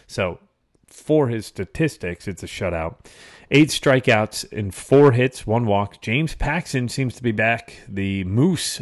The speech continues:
three point oh nine E R A so far this season after today's performance.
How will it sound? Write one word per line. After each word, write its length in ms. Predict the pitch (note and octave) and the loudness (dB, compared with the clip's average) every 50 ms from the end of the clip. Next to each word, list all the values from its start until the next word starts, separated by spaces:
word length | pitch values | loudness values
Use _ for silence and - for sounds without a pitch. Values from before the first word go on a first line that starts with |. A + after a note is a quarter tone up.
| - - | -14 -18
three 320 | - - - A#2+ C#3 D#3 | -18 -12 -8 -4 -4 -4
point 300 | D3+ - - D#3 D3+ C#3 | -4 -4 -4 -4 -2 -2
oh 100 | A#2+ C3 | -2 -2
nine 320 | C#3 A#2 A2+ A#2 B2+ B2+ A#2+ | -2 -4 -4 -4 -6 -8 -8
E 160 | - A#2 B2 | -8 -6 -4
R 220 | A#2+ A2+ G#2 G#2 | -4 -4 -4 -4
A 260 | A2+ A#2 A2 G#2 G2 | -4 -4 -6 -6 -8
so 240 | - - - A2 G2+ | -10 -10 -8 -8 -8
far 300 | - - G#2+ G2+ G2 F#2+ | -8 -6 -6 -4 -4 -4
this 140 | F2+ F2+ - | -6 -8 -10
season 380 | - - A2+ G#2 G2+ G#2+ G2+ E2+ | -8 -8 -8 -6 -6 -6 -8 -6
after 300 | F2+ F2+ F2 - - F#2 | -8 -10 -10 -12 -16 -18
today's 380 | - - G2 F#2+ F#2+ F#2+ - | -14 -10 -8 -6 -6 -6 -8
performance. 680 | - - F#2 - - A2 G#2+ G#2 G2+ G2 F#2 - - | -10 -14 -14 -6 -2 -2 0 0 0 -2 -4 -6 -10